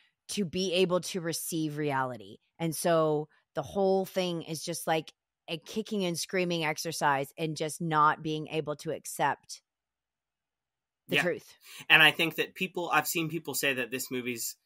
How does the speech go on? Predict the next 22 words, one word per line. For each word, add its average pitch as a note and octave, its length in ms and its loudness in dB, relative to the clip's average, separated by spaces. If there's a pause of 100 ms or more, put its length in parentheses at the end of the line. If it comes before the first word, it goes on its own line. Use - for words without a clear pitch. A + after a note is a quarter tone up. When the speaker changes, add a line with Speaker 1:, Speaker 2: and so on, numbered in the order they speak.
(160)
Speaker 2:
<clears throat> - 280 -8
like, F3+ 480 6
from C#3 400 0
the C3 160 0
aesthetic D3 540 -2
of F3+ 180 -2
it, G3 140 -6
like, C#3 160 -4
the B2 100 -8
visual C#3 480 -4
aesthetic, E3+ 440 -6
that B2 120 -4
it's A#2 200 -6
too - 200 -6
drab A2 680 -4 (500)
and A2+ 240 0
that A2 100 -2
it's G#2+ 140 -6
a A#2 60 -6
little A#2+ 240 -6
detached. - 720 -6
Speaker 1:
Oh. C#3+ 300 -4